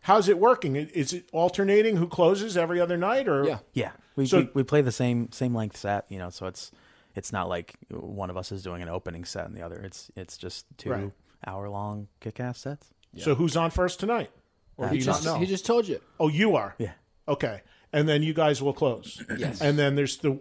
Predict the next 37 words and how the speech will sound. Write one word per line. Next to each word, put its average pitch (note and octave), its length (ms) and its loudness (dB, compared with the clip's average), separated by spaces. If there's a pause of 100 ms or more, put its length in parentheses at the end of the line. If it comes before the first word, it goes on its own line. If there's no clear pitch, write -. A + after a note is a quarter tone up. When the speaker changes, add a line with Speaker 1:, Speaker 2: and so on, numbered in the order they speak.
Speaker 1:
now D3 260 2
there's C#3 180 0
one D3+ 300 2
band A#2+ 300 -2
before A#2 560 -6
Wolf C3 360 -4
plays. F#2+ 300 -12
Speaker 3:
So - 200 -8
I - 40 -4
guess G#2 160 -8
the, A#2 200 -8
it's G#2+ 200 -10
The A2 140 -6
Warning, A2 480 -4 (100)
The A#2 100 -4
Warning, B2 320 -2 (440)
and A#2 160 -4
then G#2+ 220 -2
us, - 460 -2 (320)
and G#2+ 140 -12
then G#2 180 -10
Dirty G#2+ 200 -10
Honey. G#2+ 160 -12 (400)
Speaker 1:
All E3 60 -2
right, G3+ 220 -6
cool, G3 400 -4
cool. F3+ 280 -2 (340)
And G3 260 8
also G#3+ 560 8
now, F3+ 480 6
um, E3+ 440 4 (1040)
for - 180 -2
you, D#3 640 0
Mark, C#3 440 2
for D#3+ 120 -4
Dirty E3 320 2
Honey, D3 480 0